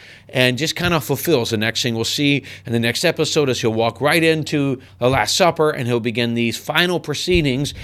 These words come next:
before this, uh, trial that will come as a result of what Judas has done. Uh, when I think about this, one of the things that I do find intriguing, I've read in many places, heard people teach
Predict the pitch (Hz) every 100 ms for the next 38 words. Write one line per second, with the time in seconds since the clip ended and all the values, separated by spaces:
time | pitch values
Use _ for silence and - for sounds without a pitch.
0 | - - 143 156 147 143 135 - - 127
1 | 123 135 - - 123 113 - 196 220 196
2 | 131 117 117 113 117 - 117 117 120 123
3 | 120 - 123 123 107 - 120 110 120 -
4 | 123 127 113 - - - - 110 - 123
5 | 110 85 - - - - 120 123 143 131
6 | 262 311 339 127 110 - 113 113 160 254
7 | 262 185 156 123 131 127 131 175 151 139
8 | 120 113 135 123 104 92 - - - -
9 | 196 180 156 160 165 165 - - - 127
10 | 123 156 202 151 135 131 135 113 175 190
11 | 180 156 143 - 117 -